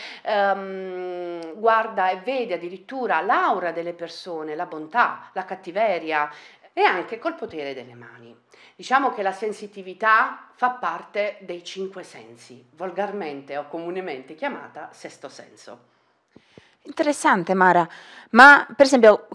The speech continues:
Speaker 2: uno come fa a scoprire se è sensitivo?
Speaker 1: Ma, eh, lo scopri da sola, nel senso che ci sono, mm, piccoli segnali che la vita ti dà. Ad esempio, ti faccio un esempio,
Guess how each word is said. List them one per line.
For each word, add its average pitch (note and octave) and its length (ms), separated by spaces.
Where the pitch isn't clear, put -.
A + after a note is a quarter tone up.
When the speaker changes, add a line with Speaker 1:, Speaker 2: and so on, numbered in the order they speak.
Speaker 2:
uno A#3 300
come C4 240
fa A3+ 120
a F#3+ 80
scoprire F#3+ 520
se F3 460
è - 20
sensitivo? E3 920
Speaker 1:
Ma, - 160
eh, - 100
lo F#3 140
scopri F3+ 1300
da F3+ 80
sola, D3 540
nel E3 120
senso F#3+ 460
che F#3+ 580
ci - 120
sono, F#3+ 500
mm, F#3 480
piccoli C4+ 320
segnali B3 560
che F3 100
la E3 120
vita G3 260
ti F#3 160
dà. F3+ 400
Ad F#3 160
esempio, E3+ 480
ti - 80
faccio G3 300
un F3+ 80
esempio, A3 680